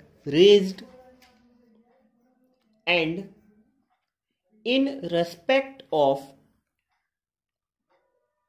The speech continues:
some of them, I should like to enlighten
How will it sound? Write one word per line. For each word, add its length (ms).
some 640
of 300
them, 520
I 460
should 600
like 540
to 420
enlighten 880